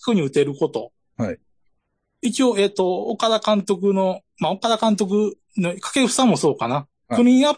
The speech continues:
Speaker 1: プではラ-、三番が一番楽だと。
Speaker 2: ね、言ってますね。言ってますよね。
Speaker 1: うん。
Speaker 2: はい。
Speaker 1: 言ってます。
Speaker 2: はい。
Speaker 1: だから、えっと、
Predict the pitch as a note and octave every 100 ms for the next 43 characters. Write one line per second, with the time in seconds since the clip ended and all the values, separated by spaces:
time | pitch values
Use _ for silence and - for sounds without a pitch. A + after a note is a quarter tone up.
0 | - A3 E3+ D#3+ G#3+ - F#3+ F#3+ G3 G#3
1 | G#3 G#3 G3 - F#3+ D3 C3+ D#3 D3 C3
2 | A#2 C3+ C#3 F2+ - B2+ A2 G#2 G#3 F3
3 | A#2+ C#3 G2+ - G#2 F3 D3+ - B2 -
4 | - A2+ F2 _ _ - F#4+ - - _
5 | _ _ - - C#4 C4+ G#3+ E3+ - F#3+
6 | G3 G3 -